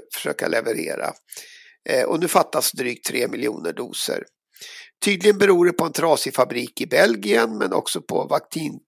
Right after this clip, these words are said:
vaccinprotektionism från U S A, Storbritannien och Indien.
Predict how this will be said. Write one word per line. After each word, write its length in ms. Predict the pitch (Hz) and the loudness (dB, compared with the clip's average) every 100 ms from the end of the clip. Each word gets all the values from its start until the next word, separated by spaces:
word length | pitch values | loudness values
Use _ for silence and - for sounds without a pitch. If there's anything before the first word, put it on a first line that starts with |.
| _ 143 | _ -4
vaccinprotektionism 1160 | 143 - 165 - 131 - 123 - - - - - | 0 -2 -2 -8 -10 -6 -6 -6 -4 -4 -6 -6
från 180 | 151 - | -8 -2
U 200 | 156 - - | -2 -2 -4
S 160 | - | -2
A, 220 | 156 147 - - - - | 0 0 -2 -10 -18 -8
Storbritannien 840 | - 160 - - 123 117 - 120 | -2 -2 -4 -2 -2 0 -4 -4
och 140 | 101 - | -4 -4
Indien. 460 | 139 120 - - | -8 -8 -8 -8